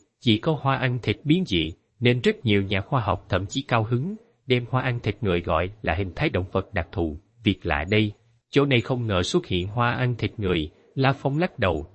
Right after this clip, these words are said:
tiếp tục đi tới, lần đối mặt hoa ăn thịt người này, đối với tinh thần niệm sư cường đại, một chút uy hiếp cũng không có. Trải qua việc bị hoa ăn thịt người công kích, La Phong càng thêm cẩn thận. Tốc độ đi phi thường thông thả, nói là thông thả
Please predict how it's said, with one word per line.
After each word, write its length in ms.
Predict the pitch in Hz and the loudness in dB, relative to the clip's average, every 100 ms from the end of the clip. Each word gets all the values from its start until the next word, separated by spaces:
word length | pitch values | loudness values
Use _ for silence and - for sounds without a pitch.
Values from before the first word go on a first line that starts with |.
| - | 0
tiếp 140 | 185 - | 0 2
tục 180 | 98 123 | 0 2
đi 140 | 110 | 2
tới, 360 | 110 113 165 - _ _ | 4 2 0 -4 _ _
lần 220 | - 117 127 | 2 2 4
đối 160 | 190 | 2
mặt 160 | 131 98 | 2 -4
hoa 200 | 127 123 | -2 0
ăn 160 | 123 127 | 0 0
thịt 140 | 123 - | -4 -2
người 180 | 101 85 | -2 0
này, 240 | 82 73 - _ _ | 0 -2 -10 _ _
đối 140 | 123 151 | 2 4
với 140 | 165 | 4
tinh 180 | 143 127 | 2 2
thần 240 | 104 92 | -2 -2
niệm 160 | 98 92 | -2 0
sư 220 | - 127 123 | 2 2 2
cường 220 | 87 80 | -4 0
đại, 240 | 78 80 - _ _ | 0 0 -8 _ _
một 240 | 107 101 | -2 0
chút 180 | - 185 | -2 2
uy 200 | 143 131 | 4 4
hiếp 160 | 165 185 - | 4 2 2
cũng 160 | 113 | -4
không 180 | - 113 - | -2 -4 2
có. 300 | 104 123 170 _ _ _ - | 0 0 -6 _ _ _ 0
Trải 180 | 110 127 | 2 4
qua 160 | 120 - | 0 2
việc 140 | 92 - | 0 2
bị 120 | 95 | 0
hoa 200 | 117 135 | 0 0
ăn 140 | 135 135 | -2 0
thịt 140 | 95 - | -2 -2
người 180 | 90 - | -2 0
công 200 | 104 104 | -2 2
kích, 220 | 185 - _ _ - - | 0 0 _ _ -14 -2
La 200 | 131 143 | 2 2
Phong 320 | - 147 139 | 2 0 0
càng 180 | - 95 101 | 0 0 2
thêm 200 | 143 135 | 0 2
cẩn 260 | 101 90 | 0 -2
thận. 300 | - 85 82 98 - _ _ _ _ | 0 -2 -2 -10 -16 _ _ _ _
Tốc 180 | 208 202 | 0 4
độ 120 | 135 | 4
đi 140 | 135 | 4
phi 260 | 123 156 151 | 4 4 2
thường 240 | - 98 101 | 2 0 0
thông 200 | 139 135 | -2 -2
thả, 360 | - 76 87 180 _ 120 | -2 -2 -4 -10 _ 0
nói 200 | 139 185 | 0 2
là 140 | 107 | 0
thông 220 | 127 131 - | -2 -6 -2
thả 300 | 92 127 | -4 -2